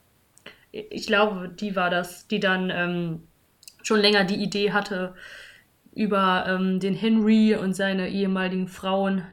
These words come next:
da was zu machen. Und dann hat sich das da angeboten, wenn ich das richtig verstanden habe. Wahrscheinlich hab ich das nicht richtig verstanden.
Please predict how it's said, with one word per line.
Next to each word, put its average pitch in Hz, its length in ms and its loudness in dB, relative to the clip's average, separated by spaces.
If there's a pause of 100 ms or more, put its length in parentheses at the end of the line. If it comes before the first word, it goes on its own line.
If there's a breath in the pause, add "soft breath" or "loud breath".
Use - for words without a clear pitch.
da 175 220 -2
was 180 220 -6
zu - 140 -6
machen. 247 440 0
Und 185 460 -6
dann 190 180 -8
hat 202 140 -12
sich - 160 -16
das - 200 -12
da - 100 -8
angeboten, 175 640 -8 (440 loud breath)
wenn 190 120 -4
ich - 100 -14
das - 200 -12
richtig - 280 -14
verstanden - 440 -14
habe. - 260 -10
Wahrscheinlich 226 380 0
hab 160 100 -10
ich 156 100 -12
das - 120 -20
nicht 170 200 -12
richtig - 240 -14
verstanden. - 560 -16